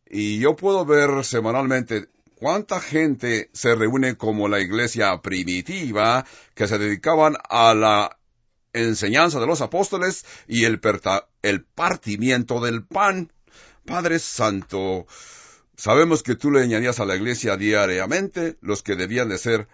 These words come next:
salvos. Yo creo que esta hermosa congregación aquí en Calvario de Albuquerque, Nuevo México, Estados Unidos de Norteamérica, tenemos el mismo concepto de reunirnos para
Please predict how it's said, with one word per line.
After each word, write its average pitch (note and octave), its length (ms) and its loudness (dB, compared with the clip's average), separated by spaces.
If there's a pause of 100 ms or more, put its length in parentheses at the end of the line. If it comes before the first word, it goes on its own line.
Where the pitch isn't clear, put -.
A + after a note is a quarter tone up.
(100)
salvos. F#2+ 800 0
Yo D#3 200 -4
creo F#3+ 200 -2
que E3 140 0
esta D#3+ 180 -2
hermosa C3+ 320 -2
congregación A#2 1120 0 (240)
aquí B2+ 380 0
en B2 160 2
Calvario A2+ 520 4
de A#2+ 80 2
Albuquerque, A2 720 0
Nuevo A2+ 440 2
México, A2 500 0
Estados G#2+ 500 -2
Unidos A2+ 220 -2
de G2 80 -4
Norteamérica, B2+ 800 0 (640)
tenemos C3 400 2
el A#2 80 -2
mismo B2+ 240 0
concepto D3+ 640 -2
de A#2 120 0
reunirnos A#2+ 460 -2
para G#2 420 2